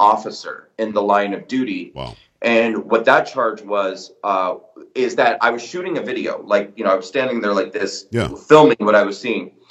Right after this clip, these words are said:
Speaker 1: And in my video, there's one, mo-, it lasts about six seconds, a moment where one police officer comes to the, the Capitol doorway and somebody grabs his shield away from him.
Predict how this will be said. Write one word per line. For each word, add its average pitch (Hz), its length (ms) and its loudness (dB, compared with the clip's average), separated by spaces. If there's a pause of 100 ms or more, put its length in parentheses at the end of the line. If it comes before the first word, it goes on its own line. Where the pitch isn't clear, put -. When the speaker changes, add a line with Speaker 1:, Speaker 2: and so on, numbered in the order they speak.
(400)
Speaker 1:
And 127 240 0
in 151 180 4
my 156 220 0
video, 120 400 -4
there's 107 300 -6
one, 160 360 0
mo-, 147 240 -2
it 135 160 -2
lasts 131 280 0
about 110 260 -6
six - 340 -10
seconds, - 720 -6
a 110 80 4
moment 123 460 2
where 110 160 0
one 139 280 -2
police 147 360 -6
officer 113 400 -6
comes 113 360 -4
to 117 120 -8
the, 98 280 0 (140)
the 113 120 -2
Capitol 113 500 2
doorway 104 880 2 (640)
and 123 200 0
somebody 160 480 2
grabs 123 460 -4
his 117 140 -8
shield 120 400 -6
away 107 240 0
from 107 240 -8
him. - 300 -8